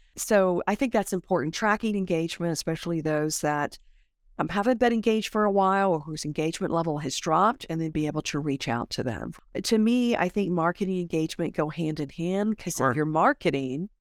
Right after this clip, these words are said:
Speaker 1: who are you marketing to? Are they interested? Are they behaving? You know, are they,
Speaker 2: Yeah.
Speaker 1: are they
Speaker 2: Yeah.
Speaker 1: doing what you want them to do? And are, are you monitoring that so that
Speaker 2: Yeah.
Speaker 1: you actually increase engagement if you're paying attention?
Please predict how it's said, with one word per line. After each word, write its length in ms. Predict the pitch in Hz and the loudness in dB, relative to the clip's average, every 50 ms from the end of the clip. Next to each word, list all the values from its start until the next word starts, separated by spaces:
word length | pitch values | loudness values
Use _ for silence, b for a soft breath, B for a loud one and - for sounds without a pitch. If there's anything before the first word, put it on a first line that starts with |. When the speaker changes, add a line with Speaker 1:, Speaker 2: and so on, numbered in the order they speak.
| _ _ _ _ _ _ _ _ _ - | _ _ _ _ _ _ _ _ _ -2
Speaker 1:
who 140 | - 226 247 | 2 2 4
are 60 | 277 | 4
you 160 | 254 220 208 | 4 4 4
marketing 580 | 180 165 151 151 - - 160 147 143 151 156 - - _ | 4 2 0 0 0 0 0 0 0 -2 -4 -8 -10 _
to? 220 | - - 165 147 143 - _ _ _ _ _ - | -4 -2 -2 -2 -2 -6 _ _ _ _ _ 2
Are 120 | 165 175 | 2 2
they 140 | 190 233 233 | 4 2 2
interested? 500 | - 170 151 - - - - - 160 - - | 2 0 0 -2 -6 -4 -2 -2 -2 0 2
Are 140 | 156 160 170 | 2 2 2
they 120 | 180 196 180 | 2 0 0
behaving? 680 | 202 185 170 170 143 147 147 135 143 139 143 170 180 _ _ _ _ _ _ | -2 -4 -2 -2 -2 -2 -2 -2 -2 -2 -4 -6 -10 _ _ _ _ _ _
You 120 | - 170 156 | 2 2 4
know, 200 | 131 135 156 165 | 4 4 4 4
are 140 | 165 170 | 4 4
they, 200 | 175 214 226 240 - | 4 4 2 2 2
Speaker 2:
Yeah. 180 | - 135 131 117 B B B B B | 2 2 2 0 B B B B B
Speaker 1:
are 120 | 185 185 | 0 2
they 80 | 185 269 | 4 4
Speaker 2:
Yeah. 100 | 151 156 | 4 4
Speaker 1:
doing 360 | 226 220 233 240 233 226 226 | 4 4 4 4 4 2 2
what 200 | 208 208 214 208 - - | 2 2 0 0 -2 -2
you 160 | 202 208 202 | -2 0 0
want 220 | 185 180 165 170 | 2 4 4 4
them 140 | 226 233 220 - | 4 2 0 0
to 120 | - 190 | -4 -6
do? 440 | 170 - 160 156 156 156 160 160 143 - | -2 -2 0 0 0 0 0 0 0 0
And 100 | 180 190 | 2 2
are, 120 | 190 196 202 - - | 2 0 0 0 0
are 60 | 190 | 2
you 160 | 196 233 240 214 | 4 4 4 6
monitoring 680 | 220 226 262 294 - - - - - 143 135 131 127 | 6 4 4 2 0 -6 -8 -4 -4 -2 -2 -2 -4
that 300 | 135 123 123 123 - - | -4 -4 -6 -6 -6 -4
so 160 | - - 175 | 0 0 2
that 160 | - 117 107 - | 2 2 0 0
Speaker 2:
Yeah. 20 | |
Speaker 1:
you 120 | 175 170 | -2 -4
actually 480 | 160 - - - 151 143 143 143 143 - | -6 -8 -6 -2 0 0 0 0 -2 0
increase 500 | - 196 202 185 - - 180 165 160 - | 0 0 0 0 0 0 0 0 0 -2
engagement 480 | - 156 147 147 143 143 - - 147 139 | -4 -2 -2 -2 -2 -2 -4 -6 -4 -4
if 120 | 139 - - | -4 -6 -8
you're 60 | 147 | -12
paying 240 | - - 143 127 117 104 | -10 -6 -6 -6 -6 -8
attention? 400 | 107 - 131 123 127 - - | -10 -12 -14 -14 -14 -16 -18